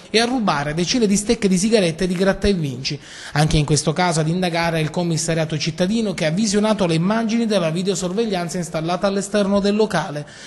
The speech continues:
Secondo quanto raccontato agli inquirenti e dalla stessa dipendente del Tabacchi, i due sembravano essere un forte accento palermitano. Probabile che all'esterno ad attenderli vi era un basista con un'auto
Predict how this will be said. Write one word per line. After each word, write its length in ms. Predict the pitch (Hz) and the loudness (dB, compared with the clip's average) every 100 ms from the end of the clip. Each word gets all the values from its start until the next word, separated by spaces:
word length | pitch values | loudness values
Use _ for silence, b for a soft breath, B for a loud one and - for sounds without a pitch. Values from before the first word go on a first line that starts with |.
| B B | B B
Secondo 340 | - 233 240 | 0 2 4
quanto 300 | 233 214 202 | 4 4 6
raccontato 580 | 185 175 160 151 170 165 | 4 4 2 0 0 0
agli 160 | 147 156 | -4 -2
inquirenti 560 | 160 170 175 175 160 | -2 0 -2 -2 -2
e 40 | 139 | -4
dalla 180 | 135 131 | -6 -8
stessa 320 | 170 156 143 | -6 -6 -4
dipendente 680 | 143 143 180 220 220 190 B B | -4 0 2 2 2 0 B B
del 240 | B 151 156 | B -4 -2
Tabacchi, 540 | 254 190 - - 196 | 0 0 -2 -6 -10
i 100 | 220 | -6
due 180 | 208 254 | -2 0
sembravano 540 | 233 208 202 214 185 190 | 0 0 0 0 0 0
essere 400 | 214 180 - 139 | 0 0 -2 -4
un 160 | 131 | -6
forte 540 | 127 165 175 190 208 214 | -4 0 0 0 -4 -6
accento 480 | 175 - 139 147 151 | -6 -6 -6 -6 -6
palermitano. 960 | 185 190 190 185 180 175 160 - - - | -4 -4 -4 -4 -2 -2 -4 -10 -20 2
Probabile 540 | - 233 220 208 220 214 | 8 8 8 4 4 0
che 120 | 170 | -2
all'esterno 580 | 143 147 - 165 160 156 | -4 -4 -4 -2 0 0
ad 80 | 147 | -2
attenderli 600 | 139 175 185 185 180 180 | -2 -2 0 0 -2 -2
vi 120 | 151 | -2
era 140 | 160 | -2
un 120 | 160 160 | -2 -2
basista 500 | 165 202 214 - 147 | -2 -2 -2 -4 -4
con 180 | 143 | -6
un'auto 500 | 135 147 196 226 233 | -6 -4 -2 0 -2